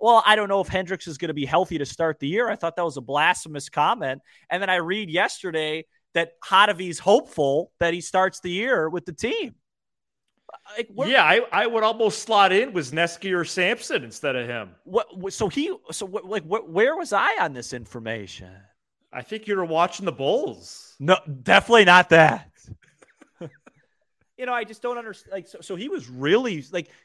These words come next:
Speaker 1: seriously hurt.
Speaker 2: Yeah, he was, he was sidelined. Absolutely.
Speaker 1: Well, his velocity can't be hurt.
Speaker 2: All right.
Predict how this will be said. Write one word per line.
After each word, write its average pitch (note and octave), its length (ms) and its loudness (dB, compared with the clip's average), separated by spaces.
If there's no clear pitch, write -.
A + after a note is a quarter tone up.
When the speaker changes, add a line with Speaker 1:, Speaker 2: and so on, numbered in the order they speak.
Speaker 1:
seriously E3 760 -4
hurt. F#3 480 0
Speaker 2:
Yeah, D3+ 340 0
he C3 140 -8
was, C#3 300 -10
he C3 100 -12
was C#3 240 -8
sidelined. C3+ 560 -2
Absolutely. A2 640 -16
Speaker 1:
Well, D#3+ 100 -12
his C3 60 -20
velocity B2 600 -4
can't G#2+ 280 -14
be F#2+ 100 -18
hurt. F#2 280 -20
Speaker 2:
All F#3 160 2
right. D3 300 4